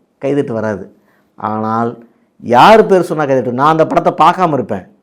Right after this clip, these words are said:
ஆனா அவர் பேர் சொன்னா கைதட்டு வாங்குறதுக்காக நான் என் கொள்கையை மாத்திக்கிறேன். கைதட்ட ஓட்டா மாத்திக்கிங்க. என்ன சொன்னா ஓட்டு விழுகுமோ அந்த கொள்கையை நான் பிடிச்சி, அந்த ஓட்டை வாங்கி நான் அமைப்புல உட்காந்துட்டேன்னா,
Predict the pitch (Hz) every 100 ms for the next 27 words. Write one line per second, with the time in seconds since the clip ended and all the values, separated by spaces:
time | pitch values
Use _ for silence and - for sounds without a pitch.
0 | _ - 120 123 131 120 131 139 143 131
1 | 120 131 127 117 101 110 127 190 139 117
2 | 127 123 - 127 131 131 110 104 95 -
3 | - _ _ _ - 147 185 180 135 120
4 | 156 160 123 101 101 101 90 _ _ _
5 | 120 127 156 185 185 156 147 131 117 139
6 | 135 113 104 98 107 120 120 117 123 143
7 | 151 139 107 92 101 _ _ 131 180 190
8 | 175 202 202 165 170 170 151 139 165 160
9 | 160 135 135 131 110 101 98